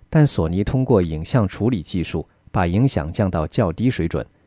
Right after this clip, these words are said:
实际观看中几乎难以察觉。此外，这款电视在色彩准确度、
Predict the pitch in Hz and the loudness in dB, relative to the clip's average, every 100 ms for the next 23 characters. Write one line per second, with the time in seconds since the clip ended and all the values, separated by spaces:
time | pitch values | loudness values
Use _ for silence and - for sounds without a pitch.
0 | _ _ _ - 143 139 143 135 135 156 | _ _ _ 0 2 4 4 4 2 2
1 | 98 85 110 - - 139 - 135 78 90 | 0 0 -2 -2 0 2 4 2 2 0
2 | 98 76 - 85 - 64 76 _ _ _ | -2 -4 -8 -6 -6 -8 -8 _ _ _
3 | _ _ - - 82 80 - _ _ - | _ _ -8 -2 0 -2 -8 _ _ 0
4 | 147 135 147 131 139 117 120 107 151 113 | 2 4 4 4 2 4 4 4 4 2
5 | 95 87 - 82 - 117 117 | 0 -2 -4 -6 0 2 2